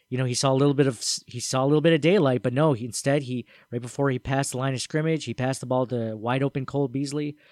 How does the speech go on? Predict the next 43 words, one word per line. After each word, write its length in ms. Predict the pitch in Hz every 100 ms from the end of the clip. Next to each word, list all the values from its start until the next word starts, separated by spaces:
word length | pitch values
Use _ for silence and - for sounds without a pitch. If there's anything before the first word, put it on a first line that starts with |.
| - - _
Cole 140 | - 131
Beasley 240 | 127 123
scampers 420 | - 131 123 117
in 80 | 123
for 100 | -
the 80 | 113
touchdown. 560 | - 117 - 120 117
No 120 | 117 117
one's 200 | 117 113
even 200 | 110 107
there 200 | 110 107
to, 280 | - 110 107
uh, 120 | 101
tackle 340 | - 98 - -
him. 140 | 107 _ _ _ _
I 40 | 117
thought 140 | 123
that 100 | 117
was 120 | 113
a 20 | 107
great 220 | 117 104
play 100 | 110
by 140 | 104
Cole 160 | - 107
Beasley. 260 | 113 110
One 140 | 113 117
of 40 |
the 60 | 113
great 260 | 104 117
reasons 280 | 110 110 107
why 100 | 104
you 120 | 107
have 220 | 101 117 123
him. 120 | 120 - _
Tyler 300 | - 143 147
Kroft 400 | 139 - 131 143
showing 260 | - 147 147
up 140 | 147
on 40 | 147
the 60 |
stat 300 | 139 156 139
sheet 180 | - 147
today. 300 | 147 147 156